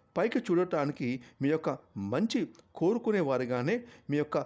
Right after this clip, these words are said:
శ్రేయోభిలాషిగానే వారు కనిపిస్తారు. కానీ దాని వెనుక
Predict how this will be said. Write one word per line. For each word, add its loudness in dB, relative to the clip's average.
శ్రేయోభిలాషిగానే 2
వారు 2
కనిపిస్తారు. -2
కానీ -2
దాని 2
వెనుక 0